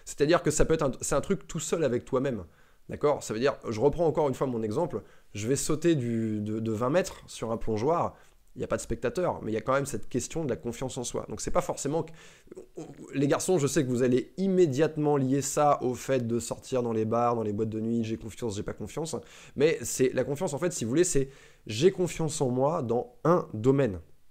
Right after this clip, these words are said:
La confiance, c'est pas quelque chose de total. C'est pas, euh, j'ai confiance en moi avec les filles, donc j'ai confiance en, en moi pour piloter un avion. Non, ça marche pas comme ça. Ou j'ai confiance en moi pour sauter dans le vide,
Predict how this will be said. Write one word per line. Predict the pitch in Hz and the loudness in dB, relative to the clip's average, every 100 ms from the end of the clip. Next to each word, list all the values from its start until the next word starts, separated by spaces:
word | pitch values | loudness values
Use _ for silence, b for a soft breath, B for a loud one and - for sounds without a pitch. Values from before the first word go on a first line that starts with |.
| - 117 | -8 -4
La | |
confiance, | 113 - 180 | -4 -2 -2
c'est | - | 0
pas | 165 | 0
quelque | 131 139 | 0 -2
chose | - 151 | -2 0
de | 131 | 2
total. | 131 131 120 - b b b | 2 2 2 0 b b b
C'est | - | 2
pas, | 127 160 147 | 6 8 10
euh, | 131 | 8
j'ai | 127 | 6
confiance | 143 160 170 156 | 2 0 -2 0
en | 165 | 2
moi | 165 | 4
avec | 139 131 | 4 2
les | |
filles, | 123 202 208 | 0 2 2
donc | 131 175 226 226 - B B - | 4 4 4 2 0 B B -4
j'ai | 123 160 | 0 2
confiance | 175 - 175 175 | 0 -2 -2 2
en, | |
en | 151 147 139 135 | 4 4 2 0
moi | 139 180 180 | 4 4 4
pour | 147 | -2
piloter | - 147 139 | 0 0 2
un | 143 160 | 2 2
avion. | 156 180 - | 0 -2 -4
Non, | 160 - - | -4 -4 -8
ça | - | -6
marche | 113 - | -6 -4
pas | 123 | -4
comme | 135 | -2
ça. | 160 | 0
Ou | 127 | 0
j'ai | 113 | -2
confiance | 139 135 131 131 | -4 -6 -6 -4
en | |
moi | 143 151 | -4 -4
pour | - | -6
sauter | - 120 | -6 -4
dans | 127 | -4
le | 127 | -2
vide, | 151 | -4